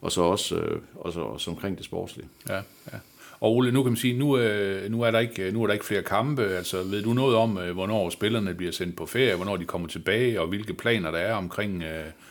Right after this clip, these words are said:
Speaker 2: øh, forberedelse til, øh, til et meget vigtigt forår?
Speaker 1: Ja, det er, det jeg hører, det er, at de går på, de går på, nu er det så ferie, fri i dag, eller fri i går, fri i dag,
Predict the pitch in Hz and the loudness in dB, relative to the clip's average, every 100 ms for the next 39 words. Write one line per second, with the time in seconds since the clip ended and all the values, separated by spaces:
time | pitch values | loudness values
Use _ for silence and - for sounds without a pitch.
0 | - - - 85 80 101 120 95 87 82 | -20 -20 -6 -6 -2 2 2 2 0 -2
1 | 82 - 85 85 82 82 82 87 95 95 | -6 -6 -4 -4 -6 -6 -10 -12 -14 -6
2 | 95 92 95 107 104 - - 101 98 - | -4 2 2 2 -2 -8 -8 -10 -10 -8
3 | - 78 87 131 147 120 120 - 139 120 | 0 4 6 6 4 2 0 2 2 4
4 | 127 104 110 113 113 90 90 87 87 - | 2 4 2 0 -4 -2 -2 -2 -8 -12
5 | - 85 92 87 113 104 - 101 110 101 | -8 -4 -4 0 2 2 0 -2 0 0
6 | 82 - - 107 78 95 104 - 78 80 | 0 -2 0 0 0 0 0 -2 -10 -10
7 | - 95 - 95 85 - 98 90 104 | -8 -6 -2 -2 -4 -8 -10 -4 -2